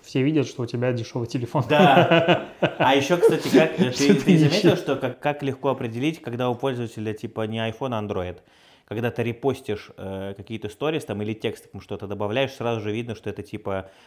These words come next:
Speaker 2: ну вот, как это сказать, э, интерфейс, э, Android.
Speaker 1: Дешевостью отдает.
Speaker 2: Но ты щас только что оскорбил как минимум половину пользователей,
Speaker 1: Больше,
Speaker 2: слушателей
Speaker 1: да.
Speaker 2: нашего подкаста.
Speaker 1: Нет, у нас премиальная аудитория у всех айфонов.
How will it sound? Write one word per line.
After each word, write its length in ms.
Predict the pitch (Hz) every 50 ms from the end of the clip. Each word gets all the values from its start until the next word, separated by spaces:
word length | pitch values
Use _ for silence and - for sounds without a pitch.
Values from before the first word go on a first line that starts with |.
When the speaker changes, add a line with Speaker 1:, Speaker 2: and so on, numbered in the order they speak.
| _ _ -
Speaker 2:
ну 120 | 151 139
вот, 220 | 107 98 90 - - _
как 140 | - 95 -
это 100 | - 95
сказать, 520 | - - - 104 92 95 92 87 - - -
э, 340 | 95 92 92 92 95 95 87
интерфейс, 680 | 92 110 - - 120 120 - 139 131 120 - - - -
э, 240 | 98 98 95 95 98
Android. 380 | 101 107 110 107 107 104 101 95
Speaker 1:
Дешевостью 600 | 120 151 143 - 170 151 135 131 120 - - 120 -
отдает. 480 | - 151 120 117 120 120 117 113 - - - _ _ _ _ _ _ -
Speaker 2:
Но 260 | 113 123 139 151 156
ты 140 | 151 165 160
щас 160 | 147 160 147 -
только 200 | - 156 151 -
что 140 | - -
оскорбил 400 | 135 135 - 139 131 131 135 139
как 160 | 135 135 123 -
минимум 220 | 135 127 123 113
половину 460 | - 117 117 123 123 127 131 117 107
пользователей, 800 | 104 - 110 107 104 101 98 - 104 104 98 98 98 98 92 87
Speaker 1:
Больше, 60 | 143
Speaker 2:
слушателей 340 | 139 135 127 113 - - 123
Speaker 1:
да. 60 | 120 -
Speaker 2:
нашего 160 | - - 92
подкаста. 420 | 95 95 - - 90 - - - - _ _ _ _ -
Speaker 1:
Нет, 220 | 139 131 120 120 -
у 40 | 131
нас 280 | 147 165 165 160 -
премиальная 500 | - - 135 135 143 151 143 127 120 120
аудитория 400 | 117 117 120 120 - 156 156 135
у 60 | 117 110
всех 200 | - - 117 -
айфонов. 360 | 120 110 - - 117 113 120